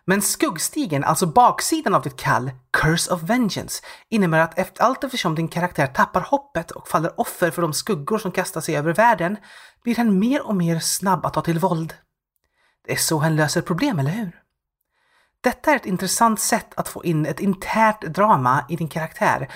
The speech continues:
då du får möjlighet att spekulera i de tankar och känslor som driver ditt fall mot skuggan. Du får också välja en dygd,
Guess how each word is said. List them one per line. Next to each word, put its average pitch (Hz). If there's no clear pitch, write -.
då 220
du 240
får 247
möjlighet 180
att -
spekulera 208
i 190
de 170
tankar 160
och 180
känslor 214
som 196
driver 202
ditt 165
fall 151
mot 147
skuggan. 151
Du 370
får 370
också 254
välja 151
en 135
dygd, 180